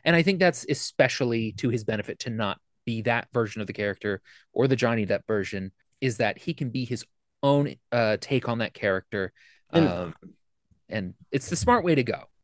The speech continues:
Speaker 2: Also,
Speaker 1: Like, you have
Speaker 2: that's
Speaker 1: s-, yeah.
Speaker 2: this version of him is so, like, single-minded,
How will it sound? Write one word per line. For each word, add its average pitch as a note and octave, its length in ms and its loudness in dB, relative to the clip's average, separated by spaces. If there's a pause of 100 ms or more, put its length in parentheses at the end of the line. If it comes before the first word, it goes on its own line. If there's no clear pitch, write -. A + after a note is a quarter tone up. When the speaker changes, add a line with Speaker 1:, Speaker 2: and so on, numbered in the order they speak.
(140)
Speaker 2:
Also, A#3 200 10
Speaker 1:
Like, E3+ 80 10
you E3+ 60 12
have A3+ 100 8
Speaker 2:
that's - 160 -2
Speaker 1:
s-, - 100 -20
yeah. - 140 0 (440)
Speaker 2:
this A3+ 140 10
version G3 400 10
of E3+ 80 10
him D3+ 160 12
is C3 120 8
so, C#3+ 220 10
like, B2 320 6
single-minded, D3+ 1000 10